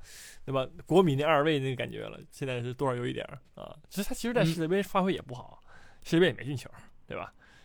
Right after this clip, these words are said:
Speaker 2: 是的，是的。
Speaker 1: 就不像那个
Speaker 2: 而且就是因为他出局了，我觉得跟他关系很大。如果他那个把握机会能力再强一点，乌拉圭我觉得可以更进一步。
Speaker 1: 是，是，他不像他那几个前辈。
Speaker 2: 尤其是在这个，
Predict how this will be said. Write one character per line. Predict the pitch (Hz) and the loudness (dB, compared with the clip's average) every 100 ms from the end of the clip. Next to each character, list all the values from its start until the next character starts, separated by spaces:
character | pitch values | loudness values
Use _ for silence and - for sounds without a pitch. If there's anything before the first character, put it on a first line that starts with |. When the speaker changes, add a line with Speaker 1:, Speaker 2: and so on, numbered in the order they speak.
| - | -20
Speaker 2:
是 | - 147 | -4 -4
的， | 113 - - - | -4 -10 -20 -6
是 | 135 | -6
的。 | 120 - - - - - - - - | -6 -14 -12 -8 -8 -8 -12 -18 -6
Speaker 1:
就 | 139 | -4
不 | 135 | 0
像 | 131 202 139 | 6 6 6
那 | 151 139 | 2 2
个 | 175 | 4
Speaker 2:
而 | |
且 | 180 | 4
就 | 151 | 6
是 | 180 | 6
因 | 185 | 6
为 | 196 | 4
他 | 175 196 196 - | 8 10 10 6
出 | - 170 | 0 0
局 | 120 120 | 2 0
了， | 120 | 2
我 | 123 | 4
觉 | 208 | 4
得 | 190 - | 4 2
跟 | 226 | 4
他 | 214 214 | 6 6
关 | 220 | 4
系 | 147 | 2
很 | 113 | 2
大。 | 151 131 | 2 2
如 | 175 | 2
果 | 190 | 0
他 | - 190 214 | 2 4 4
那 | 208 | 2
个 | 196 | -2
把 | 190 - 135 | -4 0 2
握 | 143 | 2
机 | 175 | 0
会 | 202 | 0
能 | 160 175 | 0 0
力 | |
再 | 190 185 | 0 -2
强 | - 160 | -2 -2
一 | |
点， | 175 139 | 0 -2
乌 | 151 | 2
拉 | 196 | 2
圭 | 196 202 | 2 -2
我 | 147 | -2
觉 | 139 | -4
得 | 185 | -8
可 | 208 | -8
以 | |
更 | 185 185 | -10 -8
进 | 143 135 | -6 -8
一 | - | -10
步。 | - - - | -16 -16 -12
Speaker 1:
是， | - 247 202 104 - - - - | -4 2 2 2 -4 -16 -16 -10
是， | 165 117 - | -8 -10 -8
他 | - 190 | -2 0
不 | 160 | 0
像 | 220 202 | -4 -2
他 | 160 | 2
那 | 202 143 | 4 4
几 | 160 | 4
个 | 233 | 4
前 | 208 | 4
辈。 | 202 | 2
Speaker 2:
尤 | |
其 | |
是 | 165 | 6
在 | 214 170 | 8 8
这 | 170 156 | 8 6
个， | 143 127 | 4 0